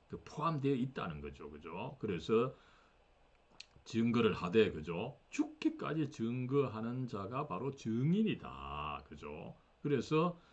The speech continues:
어, 우리 역시 그 증인이다. 이것을, 어, 이 증인이 되어야 된다. 아, 라고 하는 것을 가르치고 있는 것을 우리가 알 수가 있습니다. 여러분, 그러면 마지막으로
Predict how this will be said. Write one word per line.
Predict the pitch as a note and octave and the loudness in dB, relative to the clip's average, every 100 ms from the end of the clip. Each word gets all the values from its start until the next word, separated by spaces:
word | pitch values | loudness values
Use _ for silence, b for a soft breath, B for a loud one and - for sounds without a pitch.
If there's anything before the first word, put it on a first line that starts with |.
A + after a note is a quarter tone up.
| B B | B B
어, | F2+ D#2+ | -8 -6
우리 | D#2+ E2 E2 | -6 -6 -6
역시 | D#2+ - - G2+ G#2+ | -6 -8 -6 -4 -4
그 | - F2 | -6 -12
증인이다. | - A2+ B2 D#3+ E3+ G2 D2+ C2+ C#2+ D2+ D2+ D2 | -4 0 2 4 4 0 -4 -8 -6 -6 -6 -6
이것을, | F2 F#2 G2+ C3+ C#3 D#3+ E3 B B | -6 -4 -4 0 0 0 -4 B B
어, | D#2+ D#2 D2 C#2 D2 - _ _ | -12 -10 -10 -10 -14 -20 _ _
이 | A#2 A#2 | -2 -2
증인이 | - B2+ F3+ G#3 C#3 | 2 4 6 4 4
되어야 | G#2+ G2 E2 | 4 4 2
된다. | D#2+ F2 D#2+ C#2 D2+ D2+ C#2+ b b b | -2 -2 -2 -2 -2 -4 -6 b b b
아, | - D#2 D#2+ D#2+ | -18 -16 -12 -10
라고 | D#2 F#2+ G#2+ | -6 0 0
하는 | F2+ F2 F2+ A2+ B2+ b b b | 0 0 0 -2 -6 b b b
것을 | F2 E2 F2+ | -8 -4 -6
가르치고 | E2 D2+ D2 - E2+ | -6 -6 -8 -6 -6
있는 | D#2+ D#2+ | -4 -6
것을 | D#2+ D#2 A2 | -8 -4 -4
우리가 | A#2 D2 D2 D2 F#2 A2 D2+ D2 | -4 -6 -8 -4 -4 -4 -4 -6
알 | |
수가 | D2 D#2 C#2+ | -6 -8 -10
있습니다. | - E2 D#2 F#2+ | -8 -10 -4 4
여러분, | C#3 A#2 A#2 | 4 6 4
그러면 | C3+ A#2+ A2+ G#2+ | 4 6 4 4
마지막으로 | G#2 A2+ B2 A#2+ A2 G#2+ C#3 D#3+ | 2 4 2 2 4 6 6 2